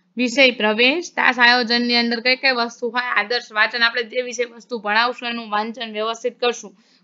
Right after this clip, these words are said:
કોઈ નિયમ હશે તો એ નિયમને શાંતિથી જણાવીશું. વિષય વસ્તુનું વિશ્લેષણ પણ આપણે યોગ્ય પ્રમાણમાં કરવું જોઈએ. છેલ્લે લાસ્ટની અંદર મૂલ્યાંકન પણ બાળકનું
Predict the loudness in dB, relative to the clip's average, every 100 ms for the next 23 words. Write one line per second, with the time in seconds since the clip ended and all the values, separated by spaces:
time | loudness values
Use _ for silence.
0 | 0 2 2 2 2 4 2 0 -2 0
1 | 2 2 0 0 -2 2 2 2 -2 -2
2 | 0 2 2 -2 -8 -20 _ _ -4 0
3 | 4 4 4 0 -4 -4 -4 -6 -2 2
4 | 2 2 0 0 0 2 2 2 0 0
5 | -2 -2 0 2 2 2 -2 -2 -4 -4
6 | -4 -4 -6 -8 -2 0 4 2 2 -4
7 | -2 -2 -2 -4 -4 -4 -4 -4 -8 -14
8 | -12 -2 -2 2 2 2 -4 -2 -2